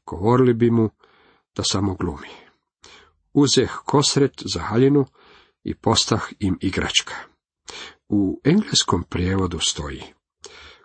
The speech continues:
"Kosret učinih svojom haljinom i postadoh im poruga." Znate li što je igračka, poruga?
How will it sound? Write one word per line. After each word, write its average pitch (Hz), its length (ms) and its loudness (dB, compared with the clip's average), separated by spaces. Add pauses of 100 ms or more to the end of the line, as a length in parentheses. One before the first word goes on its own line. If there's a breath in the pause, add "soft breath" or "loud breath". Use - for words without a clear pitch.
"Kosret 160 560 2 (160)
učinih 123 480 2
svojom 120 540 2
haljinom 147 520 2 (540 soft breath)
i - 180 -4
postadoh 151 840 0
im 110 200 0
poruga." 95 500 -4 (960 loud breath)
Znate 110 300 0
li 127 120 4
što - 200 0
je 127 100 6
igračka, 123 540 0 (180)
poruga? 120 460 0